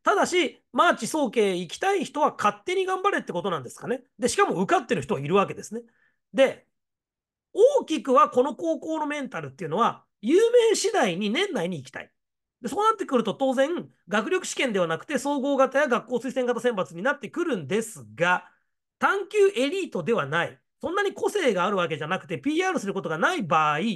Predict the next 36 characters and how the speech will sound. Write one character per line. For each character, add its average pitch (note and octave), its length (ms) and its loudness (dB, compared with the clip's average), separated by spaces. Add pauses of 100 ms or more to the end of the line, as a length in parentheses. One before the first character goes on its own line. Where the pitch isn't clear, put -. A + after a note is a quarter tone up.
(240)
や G3+ 120 -2
っ - 60 -6
ぱ F#4 120 -2
り C4 100 -4
こ C#4+ 160 -2
う C#4+ 60 0
い C#4 80 0
う C4+ 100 -2
高 C4+ 240 -2
校 C4+ 220 -2
は、 D#4+ 220 -2 (180)
東 E4 200 -2
洋 G#3+ 140 0
や D#3 120 0
帝 A#3 240 -4
京 A#3 220 0
の C#4 280 -2 (120)
年 D#4 340 0
内 F4 220 -2
学 C4 240 -2
力 C4 240 -6
に G3+ 140 -10
飛 G3 160 -2
び A#3+ 100 0
つ - 160 -6
く B3+ 120 -2
だ F#3 120 2
ろ G#3 140 2
う - 20 0
な F3+ 200 2
と A#3 120 0
は F3+ 80 2
思 A2+ 220 -10
い - 40 -20
ま - 100 -20
す。 - 180 -20